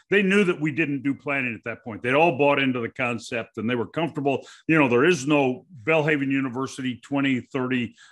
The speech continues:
uh, vision on our website. You won't find it. It doesn't exist.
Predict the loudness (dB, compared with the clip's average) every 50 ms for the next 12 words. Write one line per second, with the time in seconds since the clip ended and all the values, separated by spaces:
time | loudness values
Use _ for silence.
0 | _ -6 -2 0 2 2 2 0 0 2 2 2 2 0 -2 -2 -2 -2 -2 -4
1 | -2 -2 -4 -4 -4 -8 -10 -10 -6 -2 0 0 2 2 0 -2 -2 -2 -2 -2
2 | -2 -4 -8 -10 -12 -10 -4 -2 0 2 2 2 0 0 -2 -4 -8 -8 -10 -14
3 | -18